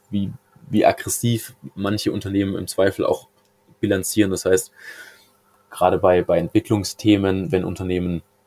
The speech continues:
ähm, aktivieren, also Eigenleistungen aktivieren, dann einen positiven Ergebniseffekt haben, dann muss man sowas eben auch erkennen und sagen, gut, das ist jetzt einfach ein Bilanzeffekt, der aber eigentlich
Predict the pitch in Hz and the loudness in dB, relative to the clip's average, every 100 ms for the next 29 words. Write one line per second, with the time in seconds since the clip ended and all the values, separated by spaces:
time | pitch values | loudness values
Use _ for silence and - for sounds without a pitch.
0 | - - 92 87 82 80 _ _ _ _ | -14 -6 -4 -2 -4 -6 _ _ _ _
1 | _ _ _ _ _ _ _ - - - | _ _ _ _ _ _ _ -8 -8 -6
2 | 95 104 113 107 104 - _ _ _ _ | -6 2 4 4 0 -6 _ _ _ _
3 | 85 - - 92 113 107 101 101 95 95 | -2 -2 0 0 2 6 6 4 -2 -4
4 | 95 - - 92 104 104 101 82 - - | -4 -6 -8 0 4 4 2 -4 -4 -4
5 | 87 87 85 - - 104 104 - 92 90 | -2 -4 -6 -2 2 4 2 -4 -4 -4
6 | 95 110 107 - - - - - 92 98 | 2 2 2 -4 -4 -4 -4 2 2 2
7 | 90 - - - - - _ _ _ _ | -4 -10 -20 -20 -20 -20 _ _ _ _
8 | _ 95 98 95 - - 107 - 98 98 | _ 0 2 0 -4 -4 -2 2 2 4
9 | 95 92 101 95 - 98 98 - - 104 | 4 4 0 2 4 4 4 2 4 4
10 | 101 101 92 95 92 98 90 107 107 - | 4 2 2 4 4 2 2 2 2 -2
11 | - 92 - 110 92 - 95 95 - _ | -4 -2 0 0 0 -2 0 -2 -4 _
12 | _ 90 87 - - 90 98 117 - - | _ -10 -10 -6 0 4 4 2 0 -2
13 | - 113 - - _ 98 90 90 98 95 | 2 0 0 -18 _ 2 2 2 2 4
14 | 98 98 95 - | 2 2 -2 -4